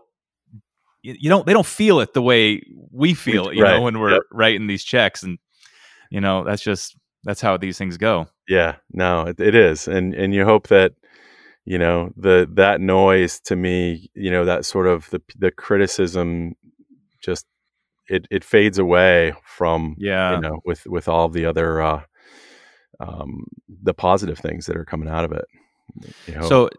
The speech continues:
Speaker 1: t-, talk to me for a minute just about contractors. And I know you're, you're not, you're not a contractor, licensed contractor in that way at the moment, but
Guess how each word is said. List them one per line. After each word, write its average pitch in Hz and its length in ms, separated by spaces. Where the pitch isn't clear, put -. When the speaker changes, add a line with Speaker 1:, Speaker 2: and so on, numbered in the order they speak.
Speaker 1:
t-, - 220
talk 160 180
to - 80
me 185 80
for 156 120
a - 20
minute 139 320
just 127 140
about 107 200
contractors. 104 800
And 107 120
I 113 60
know 120 100
you're, 113 220
you're 117 400
not, 110 280
you're 160 120
not 135 140
a - 40
contractor, 110 640
licensed 101 600
contractor 98 520
in 92 80
that 90 200
way 87 200
at 82 100
the 87 60
moment, 82 360
but 80 180